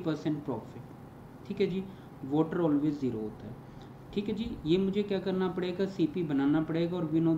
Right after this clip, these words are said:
that the सीपी is equal to एसपी divide by hundred plus P और multiply में रहता है वन हंड्रेड, तो it will become forty multiply one hundred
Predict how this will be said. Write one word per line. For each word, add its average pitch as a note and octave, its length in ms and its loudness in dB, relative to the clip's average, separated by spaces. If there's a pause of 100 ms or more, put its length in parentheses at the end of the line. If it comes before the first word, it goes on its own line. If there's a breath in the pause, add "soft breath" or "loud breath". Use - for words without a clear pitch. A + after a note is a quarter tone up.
that D3 200 0
the E3 160 2
सीपी D3 380 2
is C#3+ 160 -6
equal C#3+ 260 0 (120)
to E3+ 80 0 (640 loud breath)
एसपी F3+ 440 -2
divide C#3+ 400 2
by E3 100 0 (540)
hundred D#3 380 6
plus D3+ 280 -2 (120)
P D#3 120 4 (280)
और D3 120 0
multiply C#3 640 2
में C#3+ 140 6
रहता B2+ 260 -2
है B2+ 160 0
वन B2+ 140 0
हंड्रेड, B2+ 280 -2 (520)
तो D3 60 2
it C#3+ 220 4
will D3 220 0
become D3+ 280 0 (1300)
forty F3 400 2
multiply D3+ 560 2
one D#3+ 220 4
hundred C#3+ 280 2